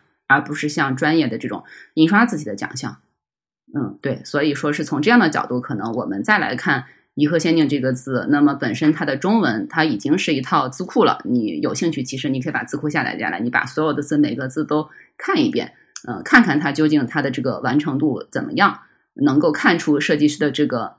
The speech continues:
能力。那同时呢，刚才像你也讲到了，说本身西文的这个匹配讲得比我专业多了，那它如果能够在中西文匹配的这个环节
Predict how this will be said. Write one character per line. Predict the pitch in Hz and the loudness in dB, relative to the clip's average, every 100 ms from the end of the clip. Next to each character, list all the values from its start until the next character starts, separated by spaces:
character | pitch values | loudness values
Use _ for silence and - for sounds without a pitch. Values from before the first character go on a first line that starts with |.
| _ | _
能 | 139 131 | -4 0
力。 | 156 120 - | 0 -2 -2
那 | 156 | 0
同 | 147 151 | 2 2
时 | - 156 | 0 0
呢， | 135 | -2
刚 | 131 151 | 0 0
才 | 156 127 135 - _ - | 0 -4 -6 -10 _ -4
像 | 151 127 | -2 0
你 | 135 | 0
也 | 302 | 0
讲 | 147 - | -2 -2
到 | 135 117 | -2 -4
了， | 92 | -6
说 | 135 123 | -8 -8
本 | 127 117 | -8 -6
身 | 139 | -6
西 | 143 - 151 | -6 -4 -2
文 | 123 | 0
的 | 139 | 0
这 | 147 135 | 0 -2
个 | 120 113 110 | -4 -6 -6
匹 | - | -6
配 | - 170 - | -4 -4 -2
讲 | - 113 | -4 -4
得 | 120 | -4
比 | 139 | -4
我 | 110 - - | -4 -6 -2
专 | 156 170 | 2 2
业 | |
多 | 151 156 | 4 4
了， | 156 - _ | 2 0 _
那 | - 120 | -4 -2
它 | 120 147 | -2 -4
如 | 135 151 | 0 -2
果 | 120 | -2
能 | 104 131 | -2 0
够 | 147 | 0
在 | 127 | 0
中 | 127 170 | 0 0
西 | 170 | 0
文 | 160 196 | 0 0
匹 | - | -4
配 | 165 | -4
的 | 151 | -2
这 | 147 | 0
个 | 139 | -2
环 | 127 131 123 | -2 0 -2
节 | 170 123 123 | -2 -2 -2